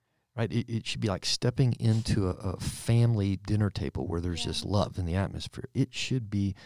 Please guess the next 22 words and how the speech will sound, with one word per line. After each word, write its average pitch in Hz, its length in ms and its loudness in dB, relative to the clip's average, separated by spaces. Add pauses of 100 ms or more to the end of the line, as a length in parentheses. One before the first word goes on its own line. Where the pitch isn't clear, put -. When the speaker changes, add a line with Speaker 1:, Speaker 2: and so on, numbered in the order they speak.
(200)
Speaker 1:
something 113 480 -2
overwhelming 127 760 4
for 87 200 -2
them 85 200 -2
of 78 120 -4
acceptance, 101 580 -2
grace, 95 380 -2
mercy. 92 320 -2 (440)
They 110 120 0
should - 300 0
observe 120 800 2
people 87 340 -2
loving 101 400 2
and 87 120 -2
caring 95 340 0
and 78 140 -2
praying 95 380 0
and 76 120 -8
serving 90 460 -4
each - 220 -10
other, 82 280 -6 (100)
right? 80 260 -6